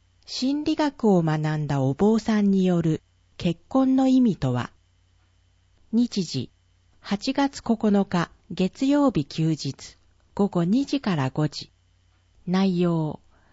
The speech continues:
幸せに満たされる練習。聴、聴覚の聴。町で最強婚活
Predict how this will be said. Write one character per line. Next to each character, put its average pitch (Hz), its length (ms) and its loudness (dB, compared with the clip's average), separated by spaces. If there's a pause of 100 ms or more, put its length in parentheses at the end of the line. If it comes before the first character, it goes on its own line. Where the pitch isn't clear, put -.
(320)
幸 269 520 -2
せ 302 180 -2
に 294 140 -2
満 277 200 -4
た 277 120 -2
さ 285 160 -2
れ 285 160 2
る 170 140 2
練 151 240 -2
習。 127 600 -6 (580)
聴、 185 480 0 (600)
聴 254 280 -2
覚 175 300 -4
の 117 140 -6
聴。 123 520 -6 (800)
町 190 340 0
で 180 120 -2
最 208 300 -2
強 285 280 4
婚 262 260 2
活 - 480 -8